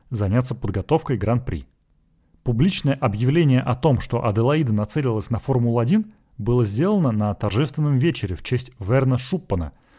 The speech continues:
уроженца Южной Австралии, который только-только победил в двадцати четырёх часах Ле-Мана.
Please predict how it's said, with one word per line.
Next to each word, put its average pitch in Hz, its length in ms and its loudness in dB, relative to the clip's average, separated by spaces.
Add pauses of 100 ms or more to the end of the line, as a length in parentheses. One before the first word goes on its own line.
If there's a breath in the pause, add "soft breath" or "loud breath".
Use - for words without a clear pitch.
(140 soft breath)
уроженца 123 500 0
Южной 117 300 2
Австралии, 175 500 0
который 117 320 -2
только-только 156 640 -2 (180)
победил 113 420 0
в 120 120 -6
двадцати 101 340 -8
четырёх 127 380 -4
часах - 340 -6
Ле-Мана. 98 400 0